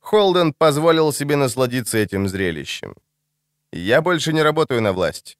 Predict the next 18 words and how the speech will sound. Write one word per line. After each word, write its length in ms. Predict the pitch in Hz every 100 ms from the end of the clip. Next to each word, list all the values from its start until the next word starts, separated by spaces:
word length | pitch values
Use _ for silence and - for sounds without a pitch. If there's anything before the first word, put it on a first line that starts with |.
| _ _
сказал 500 | - - 104 101 82
он. 140 | 71 - - _ _ _ _
«Такие 420 | 170 165 208 208
подряды 460 | 185 175 175 170 151
для 120 | 151
меня 200 | 151 151
плохо 340 | 151 156 135
кончаются». 760 | 139 135 127 131 131 113 - - - _ _ _ _ _
«Да 240 | 202 202
что 280 | 175 - 208
вы 140 | 196 165
говорите? 640 | 143 135 123 110 - 104 - _ _
Вы 160 | 139 156
работали 440 | 151 151 151 143
на 160 | 139 -
А 160 | 139
В 140 | 131 131
П, 320 | - 143